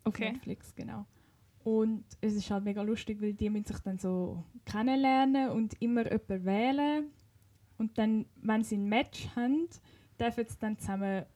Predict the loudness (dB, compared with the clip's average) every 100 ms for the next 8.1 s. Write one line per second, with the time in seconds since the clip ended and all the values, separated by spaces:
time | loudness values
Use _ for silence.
0 | _ -4 -4 -4 -8 -8 -4 -4 -4 -6
1 | -4 -4 -6 -4 -4 -2 0 -2 -2 -2
2 | -2 -4 -4 -2 -2 -4 -8 -8 -6 -6
3 | -4 -6 -6 -4 -4 0 0 0 -4 -2
4 | -2 -2 -4 2 2 2 -2 -2 -4 -2
5 | -4 -6 -20 -20 -20 -20 -20 _ _ 0
6 | 2 2 0 -2 -2 2 2 2 0 0
7 | 2 2 2 0 0 0 0 -2 -4 -4
8 | -4